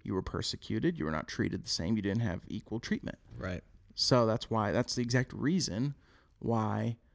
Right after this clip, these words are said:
Speaker 1: they left
Speaker 2: Mm-hmm.
Speaker 1: England, is because they wanted to have the freedom to prac-, to exercise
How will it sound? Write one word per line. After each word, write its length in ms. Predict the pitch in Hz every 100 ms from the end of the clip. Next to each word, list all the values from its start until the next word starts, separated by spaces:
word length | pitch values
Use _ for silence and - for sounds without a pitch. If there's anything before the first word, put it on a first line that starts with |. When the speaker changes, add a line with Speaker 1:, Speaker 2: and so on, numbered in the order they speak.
| _ _ -
Speaker 1:
they 160 | 117 113
left 540 | 143 202 - - - - - _ _ -
Speaker 2:
Mm-hmm. 240 | 95 90 131
Speaker 1:
England, 380 | 117 82 - -
is 160 | 117 127
because 280 | 120 117
they 120 | 101 117
wanted 280 | 120 123 120
to 80 |
have 380 | 117 117 113 117 -
the 100 | 123
freedom 480 | - 95 98 104 -
to 280 | - 90 92 -
prac-, 220 | - - - -
to 240 | - 110 - -
exercise 800 | 131 - 131 - 104 104 110